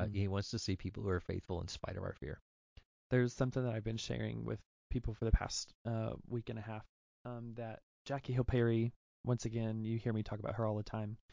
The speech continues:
Speaker 1: You hear me talk about asking questions all the time, and
Speaker 2: Mm.
Speaker 1: she posted this thing on her Twitter, and she shared it,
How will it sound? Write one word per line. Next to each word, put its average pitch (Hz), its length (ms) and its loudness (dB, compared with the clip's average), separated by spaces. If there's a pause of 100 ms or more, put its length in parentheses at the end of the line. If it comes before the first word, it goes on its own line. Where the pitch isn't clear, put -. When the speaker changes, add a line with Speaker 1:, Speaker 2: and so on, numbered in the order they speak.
(200)
Speaker 1:
You 120 80 0
hear 127 120 6
me 117 80 4
talk 113 260 -2
about 110 160 0
asking 110 300 -4
questions 110 360 -2
all 107 80 0
the 107 60 -2
time, 110 240 -4
and 107 100 0
Speaker 2:
Mm. - 40 -8
Speaker 1:
she - 80 -12
posted 123 360 -4
this 107 200 -4
thing 110 320 -2 (320)
on 123 60 -2
her 113 80 0
Twitter, 113 320 4
and 110 160 -2
she 117 140 -4
shared 110 280 -4
it, 110 140 -4